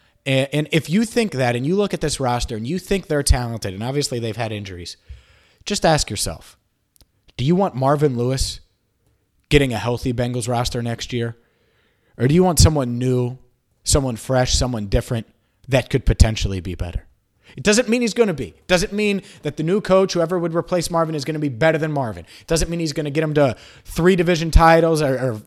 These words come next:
seven str-, seven playoff appearances, five straight playoff appearances. It doesn't, it doesn't mean that.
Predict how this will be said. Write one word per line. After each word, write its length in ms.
seven 380
str-, 300
seven 320
playoff 260
appearances, 440
five 220
straight 240
playoff 120
appearances. 300
It 140
doesn't, 320
it 140
doesn't 240
mean 160
that. 240